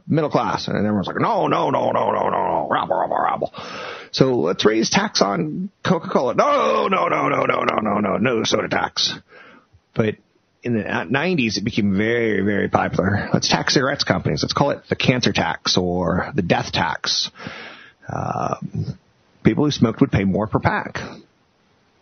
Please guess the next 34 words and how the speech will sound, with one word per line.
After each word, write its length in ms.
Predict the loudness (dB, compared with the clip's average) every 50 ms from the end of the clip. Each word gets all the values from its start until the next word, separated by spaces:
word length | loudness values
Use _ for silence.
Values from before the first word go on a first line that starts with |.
| _ -14 -14 -8
The 60 | -2
seller 240 | 0 0 2 2 2
of 40 | 2
Marlboros 760 | 2 2 2 2 2 2 2 2 2 0 0 0 -2 -4 -6 -10 _ _ _ 2
outside 480 | 2 2 2 2 2 2 2 2 2
the 60 | 2 2
United 340 | 2 2 0 0 0 -2
States 480 | -2 0 0 0 0 0 -2 -2 -4 -4 -4 -4
is 220 | -2 -2 -2 -2 -2
called 260 | -2 -2 -2 -2 -4
Philip 300 | 0 2 2 2 4 4
Morris. 540 | 2 2 2 2 0 0 0 0 0 -2 -4 -8 -18 -18 -16 -16 -16 -16 -18 -12 _ -4
The 40 | -2
seller 360 | 2 2 2 4 2 2 2
of 80 | 2 4
Marlboros 680 | 4 4 4 2 2 2 2 2 2 0 0 -2 -4 -4 _ 0
inside 500 | 2 2 2 2 2 2 2 0 0 0
the 60 | 0
United 320 | 0 2 0 0 0 -2
States 240 | -2 -2 -2 -2 -2
is 60 | -2
a 20 | -2
publicly 320 | -2 0 0 -2 -2 -2
traded 260 | -2 -4 -2 -2 -2
company 240 | -2 -2 -2 0 0
called 160 | 0 -2 0
Altria. 600 | 0 -2 -2 -2 -4 -4 -6 -6 -6 -6 -8 -12 -14 _ _ _ _ _ _ -20 -20 -20 -20 -20 -20 _ _
They 160 | 0 0 2 2
changed 340 | 2 2 2 2 2 2
their 120 | 2 2 2
name 240 | 2 2 0 0 0
because 240 | 0 0 0 0
in 80 | 2 0
the 120 | 0 -2